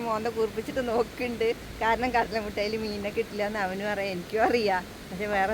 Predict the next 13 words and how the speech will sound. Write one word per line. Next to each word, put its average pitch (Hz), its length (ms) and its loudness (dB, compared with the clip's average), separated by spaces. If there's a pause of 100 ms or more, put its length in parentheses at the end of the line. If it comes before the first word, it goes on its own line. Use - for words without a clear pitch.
നിവൃത്തിയില്ലല്ലോ, 196 760 -2 (100)
എന്താ 190 240 -2
ചെയ്യാ, 214 260 0 (160)
വേറെ 196 280 4
സാധനം 214 300 0
ഇല്ല. 190 200 0 (100)
ഗോതമ്പ് 202 400 0
പൊടി 233 200 0
എടുക്കാൻ 214 280 2
പറഞ്ഞാൽ 214 280 -2
വീട്ടിൽ 190 180 -4
നിന്ന് 202 160 -4
എടുക്കാൻ 202 200 -6